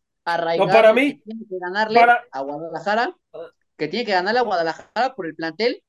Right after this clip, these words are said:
Speaker 1: y porque enfrenta a un técnico joven y sobre todo su primera experiencia en fútbol mexicano.
Speaker 2: No,
Speaker 1: Pero por
Speaker 2: para
Speaker 1: Guadalajara, el hecho de, de cada vez ver arraigados sus jugadores con la identidad del técnico y que puedan por lo menos mostrar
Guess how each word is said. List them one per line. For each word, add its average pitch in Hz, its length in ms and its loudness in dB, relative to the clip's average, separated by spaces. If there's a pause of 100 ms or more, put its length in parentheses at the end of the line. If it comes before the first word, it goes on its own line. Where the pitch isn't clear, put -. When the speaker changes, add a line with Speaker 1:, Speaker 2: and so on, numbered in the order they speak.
Speaker 1:
y 170 100 -10
porque 165 320 -2
enfrenta 202 380 -4
a 214 40 -4
un 202 60 -10
técnico 202 340 -8
joven 254 520 0
y 160 80 -16
sobre 156 160 -4
todo 220 260 2
su 170 180 -6
primera 175 260 -2
experiencia 185 500 -6
en - 40 -8
fútbol 185 300 -4
mexicano. 160 520 -4 (200)
Speaker 2:
No, 202 100 6
Speaker 1:
Pero 190 100 8
por 151 60 -2 (120)
Speaker 2:
para 214 60 8
Speaker 1:
Guadalajara, 208 680 -2 (100)
el 151 160 -8
hecho 190 240 -4
de, 196 140 -2
de 165 160 -6
cada 202 220 -2 (100)
vez 208 100 -20 (100)
ver 220 140 -4
arraigados 185 500 -2
sus 202 140 -20
jugadores 180 480 -4
con 185 180 -6
la 165 80 -4
identidad 160 400 -4
del 208 180 -2
técnico 226 520 -4 (160)
y 175 140 0
que 165 140 -2
puedan 208 340 0
por 185 160 -6
lo 170 80 -2
menos 202 320 -6
mostrar 185 560 -2